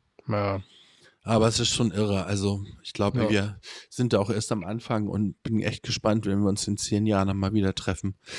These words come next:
Speaker 2: was sich dann aus diesem ganzen Thema entwickelt hat.
Speaker 1: Ja.
Speaker 2: Also wirklich mega, mega faszinierend. Auch ein bisschen
Speaker 1: Erschreckend.
Speaker 2: beängstigend, erschreckend. Ja.
Speaker 1: Ja.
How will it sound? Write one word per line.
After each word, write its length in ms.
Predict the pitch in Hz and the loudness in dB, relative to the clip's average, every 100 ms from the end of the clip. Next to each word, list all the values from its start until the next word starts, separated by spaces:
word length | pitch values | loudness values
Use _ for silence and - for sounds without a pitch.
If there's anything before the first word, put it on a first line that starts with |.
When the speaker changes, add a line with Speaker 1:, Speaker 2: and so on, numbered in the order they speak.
| - - - | -12 -10 -4
Speaker 2:
was 180 | 92 | -4
sich 140 | - - | -2 -2
dann 180 | 95 92 | -2 -2
aus 180 | 90 - | -2 -4
diesem 240 | 92 104 | -4 0
ganzen 280 | 98 98 101 | 0 -2 -6
Thema 520 | - 110 98 92 92 - | -2 0 2 0 -2 -8
entwickelt 500 | 95 90 95 104 87 | -8 -6 -2 -2 -2
hat. 260 | 82 - - - _ _ _ - - _ _ | -4 -6 -10 -20 _ _ _ -20 -20 _ _
Speaker 1:
Ja. 200 | 123 123 160 | 0 0 2
Speaker 2:
Also 340 | 90 92 90 87 | -2 -4 -6 -6
wirklich 520 | 98 - 90 - - | -8 -4 -4 -4 -4
mega, 440 | 98 98 98 87 90 - - - - _ _ _ _ _ - - _ | 0 2 2 2 -2 -8 -14 -18 -20 _ _ _ _ _ -20 -20 _
mega 240 | 107 113 | 2 4
faszinierend. 880 | 110 117 - - 117 123 117 143 - - - _ - - - - | 2 0 -2 2 4 6 4 2 -2 -8 -18 _ -20 -20 -18 -4
Auch 220 | 139 - | -4 -2
ein 80 | 131 | -2
bisschen 240 | - 139 | 0 2
Speaker 1:
Erschreckend. 240 | 120 107 | 2 2
Speaker 2:
beängstigend, 420 | 127 107 123 117 110 | 0 0 0 -2 -2
erschreckend. 640 | 117 - 117 - 113 - | -2 -2 -4 -4 -6 -4
Ja. 80 | 104 | -2
Speaker 1:
Ja. 280 | 101 120 | 2 2